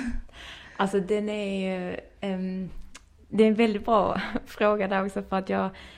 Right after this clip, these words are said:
Speaker 2: jag var precis iväg i fem veckor på, ehm, i Australien och, eh, på Bali med min familj.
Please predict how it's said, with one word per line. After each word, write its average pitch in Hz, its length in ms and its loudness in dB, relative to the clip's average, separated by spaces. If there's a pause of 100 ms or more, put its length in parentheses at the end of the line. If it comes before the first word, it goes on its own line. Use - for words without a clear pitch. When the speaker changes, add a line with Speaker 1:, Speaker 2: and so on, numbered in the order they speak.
(120)
Speaker 2:
jag 202 160 6
var 196 160 4
precis 196 540 -4
iväg 190 420 -2
i 185 100 -2
fem 190 240 -2
veckor 196 320 -4
på, - 220 8
ehm, 170 440 -4 (460)
i 180 260 -4
Australien 233 520 -2 (200)
och, - 400 -10
eh, 185 120 -6
på 180 120 0
Bali 190 500 0
med 185 180 -4
min 180 160 -4
familj. 196 540 -2